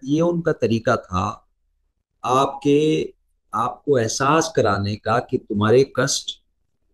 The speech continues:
मेरे, मतलब मुझे पता है कि तुम्हें क्या problem है और you need not worry।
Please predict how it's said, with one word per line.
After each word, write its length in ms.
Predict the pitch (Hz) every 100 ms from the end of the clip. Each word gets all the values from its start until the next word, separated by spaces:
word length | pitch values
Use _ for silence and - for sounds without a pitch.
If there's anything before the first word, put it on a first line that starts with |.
| _ _ _ _ _ _ _ _ _ _ -
मेरे, 400 | 107 135 143 - _ _ _ _ _ _ _ _ _ _ _ _ _ _ _ _ _ _ _ _ -
मतलब 380 | 110 139 - - -
मुझे 280 | 98 104 143
पता 340 | 143 127 185
है 160 | 156 135
कि 120 | 139
तुम्हें 280 | - 120 127
क्या 140 | 123
problem 380 | 117 98 - - _ -
है 120 | _ _ _ _ _ _ _ _ _ _ _ _ _ _ _ _ -
और 480 | 113 139 139 131 - _ _ _ 110
you 120 | 147 165
need 260 | 156 147
not 240 | 151 135 117
worry। 180 | 104